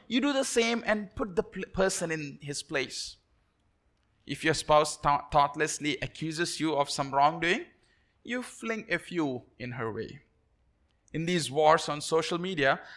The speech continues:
some types of comments are a subtle manner of they are putting us down.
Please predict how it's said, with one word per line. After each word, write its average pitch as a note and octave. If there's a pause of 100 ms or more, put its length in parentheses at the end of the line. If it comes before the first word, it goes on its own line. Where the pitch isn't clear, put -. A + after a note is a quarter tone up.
some G3+
types F#3
of -
comments G3 (280)
are G3
a G3
subtle G3
manner F#3+
of - (160)
they D#3+
are E3
putting G3+
us D3
down. E3+